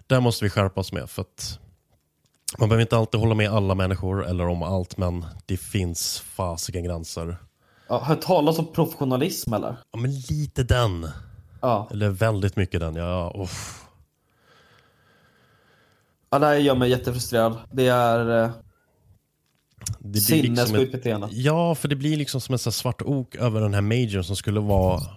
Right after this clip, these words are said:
Speaker 1: kärlek och underbart och bara fantastisk och äntligen och hela den biten.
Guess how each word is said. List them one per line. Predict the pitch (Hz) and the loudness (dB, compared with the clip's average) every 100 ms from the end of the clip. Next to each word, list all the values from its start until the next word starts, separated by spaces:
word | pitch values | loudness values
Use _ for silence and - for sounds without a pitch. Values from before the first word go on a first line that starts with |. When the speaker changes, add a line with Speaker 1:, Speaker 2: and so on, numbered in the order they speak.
| _ _ | _ _
Speaker 1:
kärlek | - 123 107 104 101 - | -4 2 2 2 0 -2
och | - 98 - - | 0 2 4 4
underbart | 101 98 98 95 - | 4 4 4 2 0
och | - - | -2 0
bara | 92 | 0
fantastisk | 98 90 90 - 95 90 - | 0 -4 -6 -4 -2 -2 -4
och | 57 92 - | -6 -8 -4
äntligen | 113 90 - 90 85 82 78 76 - | -2 -2 -2 0 0 0 -2 -4 -4
och | 98 | 0
hela | 92 87 | 2 2
den | 87 | 0
biten. | 82 - 80 | -4 -6 -8